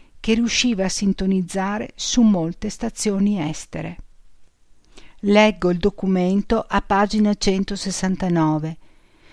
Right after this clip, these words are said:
Weimar Buchenwald, ventisette gennaio millenovecentoquarantacinque.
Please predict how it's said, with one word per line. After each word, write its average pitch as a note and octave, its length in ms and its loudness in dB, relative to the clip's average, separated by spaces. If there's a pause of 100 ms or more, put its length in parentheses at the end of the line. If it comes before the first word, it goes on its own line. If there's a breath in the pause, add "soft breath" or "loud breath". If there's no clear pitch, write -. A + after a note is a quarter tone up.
(240 soft breath)
Weimar B3 560 8
Buchenwald, E3+ 1080 0
ventisette G3+ 800 0
gennaio F#3 640 4
millenovecentoquarantacinque. F#3+ 2000 0